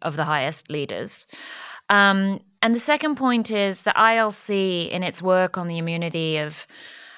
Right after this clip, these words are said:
um, foreign officials, um, from criminal jurisdiction, as,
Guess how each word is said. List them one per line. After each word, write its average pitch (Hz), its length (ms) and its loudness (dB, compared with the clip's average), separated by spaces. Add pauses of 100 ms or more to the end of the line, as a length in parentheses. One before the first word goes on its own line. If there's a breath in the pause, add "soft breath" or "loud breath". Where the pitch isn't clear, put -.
(100)
um, 165 240 0
foreign 175 260 0
officials, 175 720 -2 (100)
um, 165 460 2
from 170 260 0
criminal 180 340 -2
jurisdiction, 160 920 -2 (600)
as, 156 240 -2